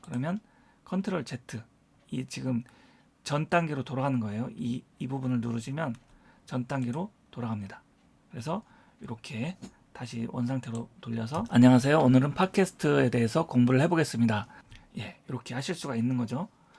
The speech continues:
자, 그러면 저장을 할 거예요. 저장. 그러면, 자, 저장할 때 이름, 이름을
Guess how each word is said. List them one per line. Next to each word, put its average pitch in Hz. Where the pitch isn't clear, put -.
자, 123
그러면 165
저장을 135
할 135
거예요. 117
저장. 120
그러면, 127
자, 123
저장할 139
때 135
이름, 147
이름을 143